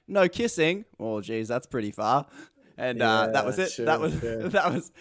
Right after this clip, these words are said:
Speaker 1: that was my experience. But, okay, Josh, I'll be honest. Um, I have been judging you this whole time.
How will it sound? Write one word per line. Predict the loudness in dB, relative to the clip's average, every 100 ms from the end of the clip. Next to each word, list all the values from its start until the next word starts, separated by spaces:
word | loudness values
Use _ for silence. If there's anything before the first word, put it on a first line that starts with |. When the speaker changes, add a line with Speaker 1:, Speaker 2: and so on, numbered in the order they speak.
| -16
Speaker 1:
that | -4 -4
was | 0
my | 0
experience. | 0 -2 -8 2
But, | 2 2 -2
okay, | 2 4
Josh, | 4 4 4 4
I'll | 2
be | 4
honest. | 4 2 -4 -4
Um, | 0 0 -2 -10 _ _ _ _ _ _ -20 2
I | 8 10 12 10 8 4 0 _ _ _ _ 2
have | 2 4
been | 2 2 2
judging | 2 2 0 -2
you | -2
this | -2 -2
whole | -2
time. | -2 -2 -4